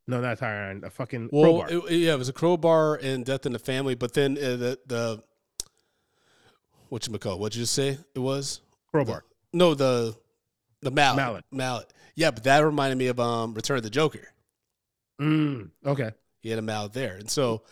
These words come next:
Speaker 2: I was like, there, like I said, there's just a lot of Easter eggs here.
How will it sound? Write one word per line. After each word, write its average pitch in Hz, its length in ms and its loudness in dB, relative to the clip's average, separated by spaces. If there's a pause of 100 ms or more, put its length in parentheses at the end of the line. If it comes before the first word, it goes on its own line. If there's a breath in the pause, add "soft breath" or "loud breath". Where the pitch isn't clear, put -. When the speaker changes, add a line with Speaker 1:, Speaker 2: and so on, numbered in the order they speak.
(280 soft breath)
Speaker 2:
I 143 40 -6
was 151 100 -2
like, 165 100 -2
there, 175 160 4
like 190 240 -2
I 170 40 2
said, 123 220 -2
there's 135 140 -6
just 160 120 -2
a 170 60 0
lot 160 140 2
of 143 120 -2
Easter 143 300 -2
eggs 160 180 -2
here. 175 300 -4